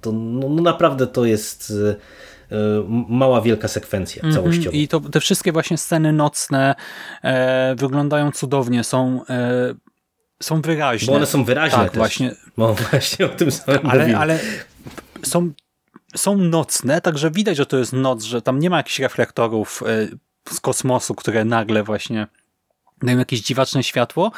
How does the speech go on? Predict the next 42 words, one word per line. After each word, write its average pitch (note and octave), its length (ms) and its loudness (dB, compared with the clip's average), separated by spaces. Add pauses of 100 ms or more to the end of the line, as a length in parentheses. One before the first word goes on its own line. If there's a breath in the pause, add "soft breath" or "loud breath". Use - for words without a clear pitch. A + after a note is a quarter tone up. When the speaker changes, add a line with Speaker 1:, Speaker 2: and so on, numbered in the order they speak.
(280 loud breath)
Speaker 2:
e, C3+ 120 -2
ale C#3+ 180 2
przy E3+ 140 -4
tym F3+ 120 2
wszystko E3+ 320 -2
jest C3 160 -2
wyraźne, D3+ 800 0
dokładnie D#3+ 420 0
tak, - 160 -2
jak C#3+ 120 0
być D3 140 -4
powinno. A2+ 520 0
Czyli A#2+ 200 -2
jeżeli B2+ 240 0
coś E3 200 -2
jest D#3 120 -4
trochę C#3 220 -2
mniej C3+ 280 0
wyraźne, B2 440 0
bo A2+ 60 -4
jest A#2 100 -2
na A#2 60 -4
przykład A#2 340 -6
daleko, B2 640 0 (520 loud breath)
e, A2+ 200 -4
w - 40 -18
ciemności, B2+ 800 0 (500 loud breath)
e, B2 300 0
no C3+ 120 0
to E3+ 140 0
my D#3+ 120 0
nadal D#3+ 500 -2
zda-, C3+ 160 -2
e, C#3 60 -2 (460)
w - 60 -18
sensie D3 420 0 (160)
to, D3 180 0
to C#3+ 100 0
nie D#3+ 100 0
jest E3+ 120 -2
tak, - 160 -4 (160)
e, - 40 -10